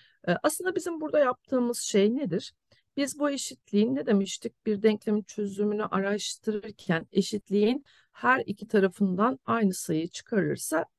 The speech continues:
eşitlik bozulmaz. Yani denklem bozulmaz. Ee, aslında yaptığımız şey eşitliğin her iki tarafından da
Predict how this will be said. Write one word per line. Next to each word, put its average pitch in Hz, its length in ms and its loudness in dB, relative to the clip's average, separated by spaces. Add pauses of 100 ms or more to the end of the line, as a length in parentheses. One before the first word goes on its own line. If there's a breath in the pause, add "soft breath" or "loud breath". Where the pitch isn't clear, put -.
(120)
eşitlik - 440 -4 (160)
bozulmaz. 180 560 2
Yani 147 240 -4
denklem 170 480 0
bozulmaz. 165 640 -4 (680 soft breath)
Ee, 151 240 4 (180)
aslında 262 340 2
yaptığımız 226 540 2
şey - 340 0
eşitliğin 233 640 0
her 262 280 0
iki 202 200 -2
tarafından 170 680 -4
da 262 160 2